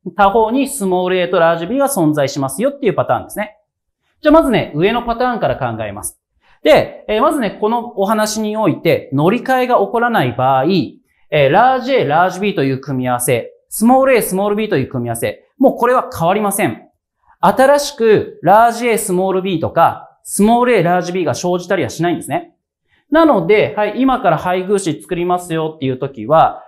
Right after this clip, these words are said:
ラージA、ラージB、ラージA、スモールB、スモールA、ラージB、スモールA、スモールB。はい、この中で、はい、ラージA、ラージBとか、スモールA、ラージBっていうのは生じませんよと。なので、配偶子の比率は、一対ゼロ対ゼロ対一となります。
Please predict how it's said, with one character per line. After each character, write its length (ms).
ラ 280
ー 40
ジ 120
A、 140
ラ 200
ー 40
ジ 60
B、 160
ラ 240
ー 20
ジ 80
A、 80
ス 120
モ 120
ー 60
ル 60
B、 160
ス 120
モ 160
ー 40
ル 80
A、 100
ラ 180
ー 40
ジ 60
B、 120
ス 100
モ 140
ー 20
ル 100
A、 60
ス 100
モ 100
ー 40
ル 60
B。 200
は 100
い、 100
こ 80
の 140
中 320
で、 480
は 120
い、 40
ラ 220
ー 20
ジ 160
A、 100
ラ 180
ー 20
ジ 80
B 140
と 100
か、 400
ス 180
モ 160
ー 60
ル 100
A、 60
ラ 140
ー 20
ジ 80
B 100
っ 80
て 40
い 20
う 40
の 60
は 80
生 300
じ 80
ま 120
せ 120
ん 80
よ 120
と。 200
な 120
の 100
で、 80
配 320
偶 140
子 100
の 120
比 140
率 280
は、 420
一 340
対 320
ゼ 100
ロ 140
対 300
ゼ 80
ロ 100
対 280
一 160
と 120
な 80
り 80
ま 100
す。 200